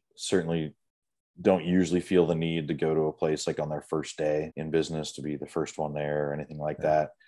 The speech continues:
Speaker 1: Uh, 'cause my, m-, most of the reason that I'm going to eat at a place is so I can write about it.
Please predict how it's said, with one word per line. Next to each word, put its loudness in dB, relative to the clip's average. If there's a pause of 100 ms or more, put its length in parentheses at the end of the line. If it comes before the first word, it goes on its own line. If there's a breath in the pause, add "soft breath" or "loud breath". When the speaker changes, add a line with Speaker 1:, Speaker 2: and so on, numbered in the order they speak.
(360 soft breath)
Speaker 1:
Uh, 2
'cause -2 (640)
my, 4 (180)
m-, -2 (640)
most 8
of -2
the 2
reason 0
that 0
I'm -2
going 2
to -8 (100)
eat -2 (100)
at -4
a -2
place -2
is -8
so 2
I 0
can -10
write 2
about -8
it. -14